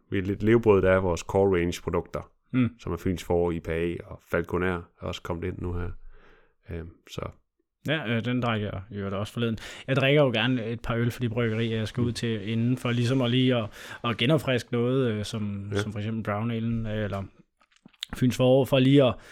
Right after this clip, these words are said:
Speaker 2: at, øh, hvad skal man sige, øh, få en forståelse af, hvad det er, jeg skal ud til. Det er jo ikke altid, at man lige kan huske, hvordan en øl smagte, fordi man smagte den for fem år siden.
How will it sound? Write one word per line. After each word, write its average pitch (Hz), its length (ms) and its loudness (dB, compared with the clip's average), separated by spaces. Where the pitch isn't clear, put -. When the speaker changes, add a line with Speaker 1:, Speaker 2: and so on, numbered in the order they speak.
Speaker 2:
at, 107 540 -2
øh, 104 60 -10
hvad 120 100 -10
skal 117 160 -2
man 107 60 0
sige, 107 280 0
øh, 98 60 -4
få - 100 -4
en 120 80 4
forståelse 123 380 2
af, 113 60 2
hvad 107 100 0
det 101 80 -2
er, 98 40 -4
jeg 104 100 -2
skal - 140 -8
ud 110 100 -6
til. 110 240 -4
Det 120 100 -2
er 113 40 0
jo 117 60 2
ikke 117 140 0
altid, 113 360 0
at 107 160 -2
man 107 180 0
lige 127 180 4
kan 123 120 2
huske, 117 240 0
hvordan 113 180 -2
en 110 100 -2
øl 110 140 -2
smagte, 113 260 -4
fordi - 140 -4
man 107 120 -4
smagte 107 260 -6
den 110 100 -4
for 104 100 -10
fem 107 200 -2
år 104 80 -6
siden. 107 320 -8